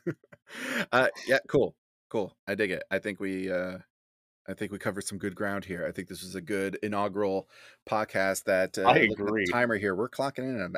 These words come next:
Speaker 1: hour nineteen-ish.
Speaker 2: I know. This went on
Speaker 1: Jesus.
Speaker 2: much longer than I was expecting it to,
Speaker 1: Yeah.
Speaker 2: but I, I'm, I'm good
Speaker 1: I
Speaker 2: with
Speaker 1: was
Speaker 2: it. <laughs>
Speaker 1: hoping for less than half that time. Um, but
Speaker 2: Yeah,
Speaker 1: we had
Speaker 2: we'll
Speaker 1: a lot
Speaker 2: figure
Speaker 1: to
Speaker 2: it out.
Speaker 1: say.
Speaker 2: We
Speaker 1: had a
Speaker 2: did.
Speaker 1: lot
Speaker 2: Well,
Speaker 1: to
Speaker 2: there's a
Speaker 1: say.
Speaker 2: lot to
Speaker 1: That
Speaker 2: say
Speaker 1: was
Speaker 2: about
Speaker 1: great.
Speaker 2: this movie. Yeah, <laughs> for an unremo-, remarkable movie,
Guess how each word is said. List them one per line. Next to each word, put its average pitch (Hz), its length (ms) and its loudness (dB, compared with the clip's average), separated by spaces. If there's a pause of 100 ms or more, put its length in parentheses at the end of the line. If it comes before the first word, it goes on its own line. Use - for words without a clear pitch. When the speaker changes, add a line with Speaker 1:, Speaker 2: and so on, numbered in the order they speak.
Speaker 1:
hour 143 280 -6
nineteen-ish. 113 840 -10
Speaker 2:
I 113 100 10
know. 117 220 8
This 123 200 6
went 127 160 8
on 110 160 6
Speaker 1:
Jesus. 101 120 -2
Speaker 2:
much 107 300 0
longer 113 300 6
than 101 120 2
I 101 80 0
was 98 140 -4
expecting 104 400 2
it 117 100 0
to, 113 120 8
Speaker 1:
Yeah. 117 180 8
Speaker 2:
but 101 100 6
I, 95 220 6 (180)
I'm, 101 300 2
I'm 107 160 6
good 95 220 4
Speaker 1:
I - 40 -2
Speaker 2:
with - 120 -2
Speaker 1:
was - 0 -
Speaker 2:
it. 92 40 -2
<laughs> - 220 6
Speaker 1:
hoping 196 320 4
for - 40 0 (140)
less 113 240 4
than 98 140 -4
half 135 200 -4
that - 180 -4
time. 87 280 -6 (140)
Um, 104 420 2
but 135 160 6
Speaker 2:
Yeah, 180 160 4
Speaker 1:
we 175 60 6
had 127 100 6
Speaker 2:
we'll 117 80 2
Speaker 1:
a - 20 8
lot 117 60 6
Speaker 2:
figure 98 60 0
Speaker 1:
to 92 80 -4 (100)
Speaker 2:
it 131 80 2
out. 110 60 4
Speaker 1:
say. 82 140 -2 (480)
Speaker 2:
We 143 100 10
Speaker 1:
had 170 60 8
a 214 40 12
Speaker 2:
did. 196 60 12
Speaker 1:
lot - 0 -
Speaker 2:
Well, 120 80 0
Speaker 1:
to 135 80 6
Speaker 2:
there's 190 140 8
a - 20 6
Speaker 1:
say. 202 60 8
Speaker 2:
lot 190 180 10
to 185 60 0
Speaker 1:
That - 60 0
Speaker 2:
say 180 100 6
Speaker 1:
was 175 60 6
Speaker 2:
about 131 140 8
Speaker 1:
great. 131 120 6
Speaker 2:
this 139 160 4 (100)
movie. - 180 -14 (280)
Yeah, 175 220 10 (100)
<laughs> 214 100 8
for 170 160 4
an 147 80 8
unremo-, 180 540 10
remarkable 135 520 8
movie, 98 360 0